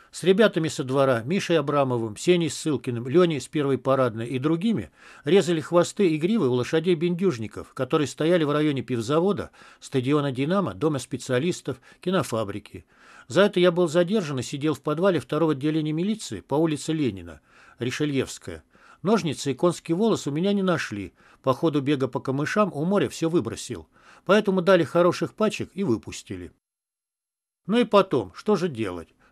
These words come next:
На Свердлова, канатное, есть морское училище. Решил поступать туда. Пришёл, сто сорок рублей. Три формы купить надо. А откуда же у меня деньги? Пришёл к тёткам, а они:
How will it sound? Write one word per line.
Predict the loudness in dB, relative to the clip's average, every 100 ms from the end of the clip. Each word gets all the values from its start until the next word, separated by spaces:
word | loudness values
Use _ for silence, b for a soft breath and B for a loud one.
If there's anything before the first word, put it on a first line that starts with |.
| -4
На | -4
Свердлова, | 2 2 2 0 -2 -6 _
канатное, | -2 0 -2 -4 -14 -12
есть | -2 0 0
морское | -2 -2 0 2 4
училище. | 2 -4 -6 -6 -10 -14 -16 B B B
Решил | -2 0 0
поступать | -2 -4 -4 0 0 0
туда. | -6 -4 -8 -8 b b b
Пришёл, | -2 -2 0 -2 -2
сто | -8 -2 0
сорок | 2 2 2
рублей. | -2 -2 -6 -8 b b
Три | -4 -2
формы | 2 2 2
купить | -4 -6 -6 -6
надо. | -8 -8 -12 _ b b
А | -2
откуда | -2 0 0
же | 0
у | 0
меня | -4 -4
деньги? | -4 -6 -8 -18 _ b
Пришёл | -4 0 2
к | 0
тёткам, | 0 -2 0 -6 -2
а | 0
они: | 0 -2 -8